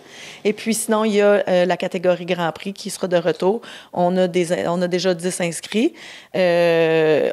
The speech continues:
on est actuellement en négociation avec, euh, la,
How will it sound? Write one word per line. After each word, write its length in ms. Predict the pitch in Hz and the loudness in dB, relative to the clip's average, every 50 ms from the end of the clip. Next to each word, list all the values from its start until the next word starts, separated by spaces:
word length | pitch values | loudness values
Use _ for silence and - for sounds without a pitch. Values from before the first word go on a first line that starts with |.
| - - | -2 -2
on 380 | 180 180 175 175 175 180 185 | 0 2 2 2 2 0 0
est 160 | 190 196 196 | 2 2 2
actuellement 680 | 190 175 180 - - - 196 180 180 185 190 196 190 - | 0 0 -4 -8 -4 -2 -2 0 0 0 0 0 0 -2
en 240 | - 190 180 175 180 | -2 -4 -2 -2 0
négociation 760 | 185 185 175 180 180 - - 202 175 170 170 - - 196 196 | -2 0 0 0 -2 -2 -2 -2 0 0 -2 -2 -4 -2 0
avec, 380 | 190 185 175 180 180 180 - - | 0 0 0 0 -2 -4 -2 -2
euh, 220 | 190 180 175 175 | 2 4 4 4
la, 160 | 175 175 170 | 4 2 0